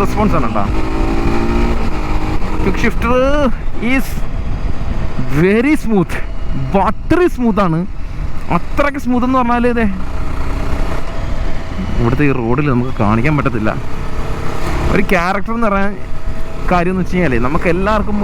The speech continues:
ഈ ഒരു എഞ്ചിൻ ഇഷ്ടപ്പെടണമെന്നില്ല. കാര്യം ഒരു റബ്ബർ ബാൻഡ് എടുത്ത് നമ്മളിങ്ങനെ വലിച്ചിട്ട് തിരിച്ചു വിടുമ്പോൾ ഉള്ള ഒരു ഫീൽ പോലാണ് ഈ ഒരു വണ്ടിയുടെ പവർ, അല്ലെങ്കിൽ ത്രോട്ടിൽ റെസ്പോൺസ് എന്ന് പറയുന്നത്. കൈ കൊടുത്താൽ ഇങ്ങനെ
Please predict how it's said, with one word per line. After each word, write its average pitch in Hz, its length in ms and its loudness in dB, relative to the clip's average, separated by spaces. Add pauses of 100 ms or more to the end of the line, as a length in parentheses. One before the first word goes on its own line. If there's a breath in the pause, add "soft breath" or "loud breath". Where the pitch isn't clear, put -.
(120)
ഈ - 100 0
ഒരു 202 100 2 (100)
എഞ്ചിൻ 180 300 2 (120)
ഇഷ്ടപ്പെടണമെന്നില്ല. 190 800 0 (160)
കാര്യം 180 240 0 (840)
ഒരു 220 100 4 (140)
റബ്ബർ 196 320 0 (100)
ബാൻഡ് 226 280 0
എടുത്ത് 214 160 -4 (100)
നമ്മളിങ്ങനെ 208 500 2 (180)
വലിച്ചിട്ട് 165 600 0 (100)
തിരിച്ചു 180 260 0
വിടുമ്പോൾ 170 320 2 (240)
ഉള്ള 156 220 2
ഒരു 156 160 -2
ഫീൽ 156 280 0 (100)
പോലാണ് 143 300 2
ഈ 143 60 2
ഒരു 139 100 -2
വണ്ടിയുടെ 135 260 0 (100)
പവർ, 120 220 2 (100)
അല്ലെങ്കിൽ 139 320 0
ത്രോട്ടിൽ 156 360 2 (140)
റെസ്പോൺസ് 143 400 0
എന്ന് 165 120 2
പറയുന്നത്. 131 280 0 (1300)
കൈ 214 180 2
കൊടുത്താൽ 254 280 0 (100)
ഇങ്ങനെ 262 260 2